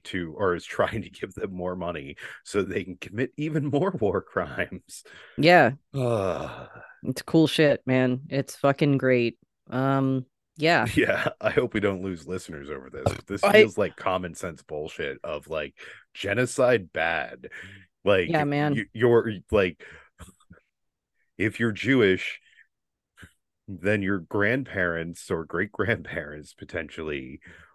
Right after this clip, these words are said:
Speaker 1: or, or, you know, great aunts and uncles, like, somebody within the last three generations of your family most likely died as a result of a genocide.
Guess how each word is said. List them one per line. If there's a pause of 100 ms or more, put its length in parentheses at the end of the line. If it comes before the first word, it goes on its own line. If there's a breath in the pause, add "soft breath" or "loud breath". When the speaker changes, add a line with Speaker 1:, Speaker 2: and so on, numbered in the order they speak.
Speaker 1:
or,
or,
you
know,
great
aunts
and
uncles,
like,
somebody
within
the
last
three
generations
of
your
family (680 soft breath)
most
likely
died (100)
as (160)
a
result (160)
of
a
genocide.